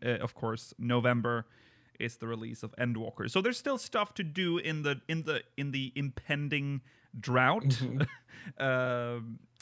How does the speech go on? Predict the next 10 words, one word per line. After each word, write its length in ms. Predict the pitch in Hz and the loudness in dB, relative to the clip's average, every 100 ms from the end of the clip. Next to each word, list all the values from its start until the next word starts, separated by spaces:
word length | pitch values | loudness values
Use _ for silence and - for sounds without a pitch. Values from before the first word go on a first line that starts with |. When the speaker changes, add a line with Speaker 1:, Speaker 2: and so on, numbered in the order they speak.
| - - | -18 -4
Speaker 1:
God, 300 | 123 107 107 - _ _ _ _ - - - - _ - | 0 0 -4 -12 _ _ _ _ -20 -20 -20 -20 _ -6
being 340 | 117 185 220 233 | -2 0 0 -2
Speaker 2:
But 140 | - | -2
do 80 | 208 | -2
you 140 | 220 - - | -4 -6 -6
Speaker 1:
a 80 | 151 | -6
fourteen 540 | - 165 165 123 120 127 | -2 -4 -2 -4 -6 -6
podcast 440 | 139 131 143 139 | -8 -6 -8 -6
during 240 | - 120 117 | -6 -4 -4
drought 340 | 117 123 139 | -2 -4 -4